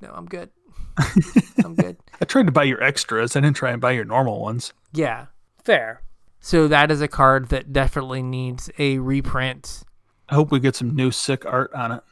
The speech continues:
Speaker 1: Yeah, that would be nice. And, like, Karn, Karn is a card that gets reprinted and its price doesn't change.
Speaker 2: Yeah, kinda like Tarmogoyf used to be.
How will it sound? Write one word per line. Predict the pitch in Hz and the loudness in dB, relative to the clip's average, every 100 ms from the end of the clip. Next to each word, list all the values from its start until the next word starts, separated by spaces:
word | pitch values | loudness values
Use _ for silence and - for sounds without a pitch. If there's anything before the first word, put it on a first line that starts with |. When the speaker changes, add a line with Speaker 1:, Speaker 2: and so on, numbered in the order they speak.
| _ - | _ 2
Speaker 1:
Yeah, | 160 151 151 | 4 6 4
that | 151 | 2
would | 143 | 0
be | 139 | -2
nice. | 123 123 - - - - _ _ _ _ _ - _ _ _ - | -2 -4 -6 -10 -16 -20 _ _ _ _ _ -20 _ _ _ 0
And, | 165 160 | 4 6
like, | 160 - | 4 4
Karn, | - - 147 156 180 208 202 - _ - | 4 6 8 6 4 0 -6 -14 _ 0
Karn | - 190 233 | 4 6 4
is | 254 | 2
a | |
card | 254 233 202 196 170 | 2 6 6 6 4
that | 160 | 4
gets | 156 147 139 | 0 -6 -4
reprinted | 143 151 190 185 196 196 | -2 0 0 0 0 0
and | 160 156 | -2 -2
its | - | -2
price | - 147 - | 2 2 2
doesn't | 131 120 | -2 -6
change. | - 123 131 - - - _ _ | -8 -8 -10 -14 -16 -20 _ _
Speaker 2:
Yeah, | 165 156 | 4 4
kinda | - 196 | 6 4
like | 208 135 | 4 2
Tarmogoyf | 139 143 127 127 120 | 2 2 2 0 -2
used | 123 - | -4 -4
to | 127 | -8
be. | 123 117 | -10 -10